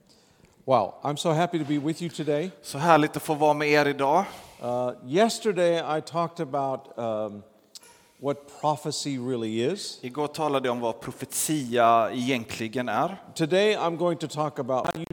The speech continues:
Speaker 1: judge prophecy.
Speaker 2: Idag ska jag tala först om hur du bedömer profetia.
Speaker 1: You know,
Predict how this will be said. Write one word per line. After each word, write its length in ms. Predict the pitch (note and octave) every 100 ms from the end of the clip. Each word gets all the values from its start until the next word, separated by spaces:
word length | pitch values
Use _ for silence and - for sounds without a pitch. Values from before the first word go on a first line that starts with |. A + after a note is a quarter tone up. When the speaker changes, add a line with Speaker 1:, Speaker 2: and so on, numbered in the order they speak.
| -
Speaker 1:
judge 440 | - E3 - -
prophecy. 600 | - - F#2 F2+ E2 D2 - -
Speaker 2:
Idag 280 | - C#3 D3+
ska 120 | D#3+
jag 80 | D#3
tala 220 | D#3+ C#3
först 380 | - F#3 - -
om 240 | C3+ C3
hur 520 | C3+ D3+ C#3+ C3+ C3 C#3
du 100 | C3+
bedömer 840 | C3+ C3+ C3 F3 F#3+ C3 G#2+ G#2+
profetia. 840 | - A#2+ - - - A2+ G2+ C3+ F3 - - -
Speaker 1:
You 120 | C#3+
know, 220 | D#3+ E3